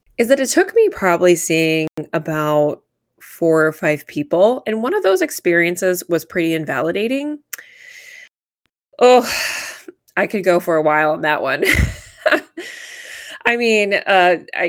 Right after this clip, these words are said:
in intake, I think someone kind of rejected me and was like, "Oh, I don't think I can deal with what you're bringing in." And it just felt really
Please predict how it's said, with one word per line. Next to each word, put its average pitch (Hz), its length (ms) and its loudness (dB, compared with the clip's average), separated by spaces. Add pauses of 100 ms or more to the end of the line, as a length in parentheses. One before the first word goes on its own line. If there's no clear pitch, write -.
in 202 120 -2
intake, 175 600 -4
I 165 40 -2
think 170 220 -12
someone 160 400 -6
kind 165 240 -6
of 165 100 -10
rejected 170 520 -6
me 254 180 -8
and 262 100 -8
was 190 200 -8
like, 156 280 -4
"Oh, 220 80 0
I 226 80 2
don't 277 160 -4
think 240 140 -8
I 220 80 -4
can 185 220 -8
deal 160 240 -2
with 156 240 -4
what 160 160 -8
you're 165 120 -6
bringing 156 320 -6
in." 156 140 -6
And 151 160 -8
it 165 80 -10
just 160 280 -14
felt - 360 -10
really 147 800 -8